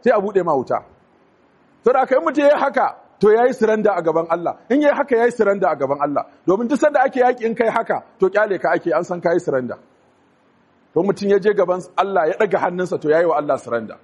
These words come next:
Akwai ibadar kunne, shi ne sauraron karatun Alƙur'ani don fahimta.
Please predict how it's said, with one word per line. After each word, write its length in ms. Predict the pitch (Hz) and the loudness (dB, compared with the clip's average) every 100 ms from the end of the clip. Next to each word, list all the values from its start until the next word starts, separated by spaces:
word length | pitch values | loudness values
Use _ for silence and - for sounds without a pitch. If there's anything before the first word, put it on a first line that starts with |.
| _ _ - | _ _ -2
Akwai 280 | 190 294 285 | 0 0 0
ibadar 300 | 254 262 247 - | 0 2 0 0
kunne, 360 | 240 214 202 | 0 2 0
shi 160 | 196 220 | 0 -2
ne 60 | 208 | -2
sauraron 540 | - 175 175 170 202 202 | 0 0 2 0 0 -2
karatun 360 | 180 160 196 | -2 -2 -2
Alƙur'ani 580 | 175 165 151 180 190 165 | -4 -2 -2 0 -2 0
don 160 | 156 262 | -2 0
fahimta. 500 | 262 202 214 190 135 | -2 -4 -4 -2 -4